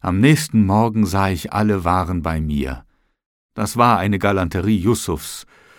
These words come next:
und damit ich keine Veranlassung haben konnte, dies Geschenk zurückzuweisen,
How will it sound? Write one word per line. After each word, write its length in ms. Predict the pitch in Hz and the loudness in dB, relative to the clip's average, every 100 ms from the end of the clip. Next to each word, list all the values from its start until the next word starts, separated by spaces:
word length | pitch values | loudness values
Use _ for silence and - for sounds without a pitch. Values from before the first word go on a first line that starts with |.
| _ | _
und 160 | 110 107 | 2 4
damit 280 | 110 113 | 4 4
ich 200 | - - | 2 -2
keine 280 | - 117 110 | 0 2 2
Veranlassung 640 | 104 80 117 104 - 98 | 0 -2 0 0 0 -2
haben 260 | 101 101 98 | 0 0 0
konnte, 300 | 92 90 92 | -2 -4 -4
dies 240 | 90 80 | -4 -6
Geschenk 340 | - 78 78 73 | -8 -6 -6 -6
zurückzuweisen, 880 | 78 87 - 98 85 90 110 151 | -6 -6 -4 -2 0 -2 -2 -4